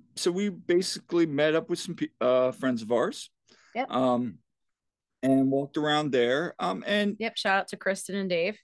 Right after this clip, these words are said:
Speaker 1: Yeah, and, and so Findlay Market was really cool because, like, there's that little market area that's enclosed, and that has, like, shops, um,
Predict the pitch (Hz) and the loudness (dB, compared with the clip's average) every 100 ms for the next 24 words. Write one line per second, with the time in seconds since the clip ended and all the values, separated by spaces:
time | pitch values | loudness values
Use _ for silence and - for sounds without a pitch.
0 | _ 277 403 226 - 196 160 151 180 185 | _ -6 -4 -4 -2 -4 -4 -6 -4 -2
1 | - 208 202 - _ - 277 349 294 247 | 4 6 6 2 _ -4 -2 0 2 2
2 | 208 170 196 185 - 190 165 165 - 160 | 0 2 4 4 4 0 0 -4 0 2
3 | 156 147 160 135 _ 151 139 156 147 147 | 2 0 -2 -2 _ 0 2 2 2 4
4 | 202 220 165 151 156 156 135 - 117 127 | 4 4 0 2 2 0 -6 -6 -2 0
5 | 127 123 117 120 - 123 113 - 135 123 | 2 0 0 -2 -2 -4 -4 2 4 4
6 | 107 117 131 127 - 117 104 - 165 156 | 0 -2 -2 -2 -2 -4 -4 -4 0 2
7 | 151 147 143 - - _ _ _ - _ | 4 4 0 -8 -18 _ _ _ -20 _
8 | _ _ _ - 113 113 113 107 | _ _ _ 0 4 4 2 0